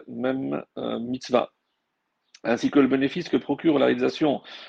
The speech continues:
d'une transgression par rapport à la perte qu'elle provoque dans le monde futur, comme cela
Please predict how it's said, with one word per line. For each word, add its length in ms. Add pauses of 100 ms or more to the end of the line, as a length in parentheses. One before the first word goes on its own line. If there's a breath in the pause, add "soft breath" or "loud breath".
(140 loud breath)
d'une 300
transgression 760
par 140
rapport 300
à 40
la 120
perte 260
qu'elle 160
provoque 460 (420 loud breath)
dans 220
le 80
monde 180
futur, 420
comme 200
cela 420